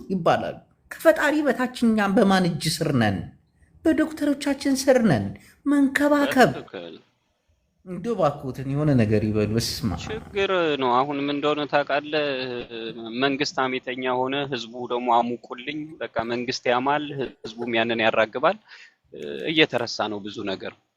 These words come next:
Speaker 2: ብዙ ነገር እንትን እያለ ነው። ስለዚህ ህዝቡ ከዚህ አይነት ስራ ታቅቦ ዶክተሮቹን እንትን ማለት አለበት። አሁን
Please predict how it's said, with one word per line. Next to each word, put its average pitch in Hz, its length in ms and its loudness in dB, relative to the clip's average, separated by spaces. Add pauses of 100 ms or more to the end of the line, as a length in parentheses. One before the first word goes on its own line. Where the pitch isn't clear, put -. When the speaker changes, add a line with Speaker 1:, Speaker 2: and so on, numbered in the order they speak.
(340)
Speaker 2:
ብዙ 117 240 -12
ነገር 101 300 -4
እንትን 98 280 -10
እያለ 95 340 -4
ነው። 98 200 -8
ስለዚህ 113 460 -4 (1400)
ህዝቡ 120 420 -6 (640)
ከዚህ 107 340 -2
አይነት 104 320 0
ስራ - 200 -4 (140)
ታቅቦ 98 460 -6 (300)
ዶክተሮቹን 104 680 -6
እንትን 104 240 -8
ማለት 101 320 0
አለበት። 95 440 -2
አሁን 156 260 6